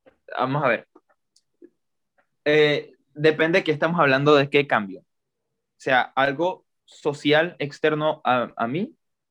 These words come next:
o algo mío. Ejemplo, como en Volver al Futuro, que el pana hace que no se conozcan sus padres y él va desapareciendo. O sea,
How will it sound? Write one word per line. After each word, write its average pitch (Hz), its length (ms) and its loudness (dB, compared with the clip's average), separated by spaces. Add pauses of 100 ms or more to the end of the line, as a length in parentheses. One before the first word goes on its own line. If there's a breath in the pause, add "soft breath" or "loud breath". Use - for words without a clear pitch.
(300)
o 120 800 2
algo 123 240 0
mío. 110 340 -6
Ejemplo, 110 580 -2 (340 soft breath)
como 120 460 4
en 113 220 2
Volver 110 220 6
al 117 60 0
Futuro, 139 420 0 (840)
que 120 160 2
el 107 220 -2
pana 113 360 -4
hace 135 200 -8
que 135 120 -8
no 113 120 -8
se 127 500 0
conozcan 117 500 -4
sus 139 120 -6
padres 156 360 4
y 120 60 0
él 107 120 -2
va 104 100 4
desapareciendo. 104 680 -6
O - 520 -20
sea, 101 320 0